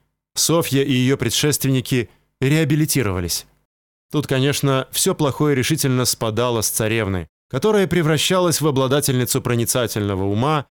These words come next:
и сильного характера. Впрочем, начав с характеристики царевны, и те, и другие историки обыкновенно переходили к её политике –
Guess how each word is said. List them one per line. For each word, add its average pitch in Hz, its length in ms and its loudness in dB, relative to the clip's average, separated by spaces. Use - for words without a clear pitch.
и 135 120 0
сильного 113 540 0
характера. 107 680 -4
Впрочем, 190 440 0
начав 156 380 2
с - 80 -2
характеристики 147 720 0
царевны, 135 540 0
и 117 160 -4
те, 160 240 0
и 135 40 0
другие 117 440 0
историки 151 600 0
обыкновенно 156 640 2
переходили 175 540 2
к - 80 -4
её 165 200 2
политике – 160 580 -2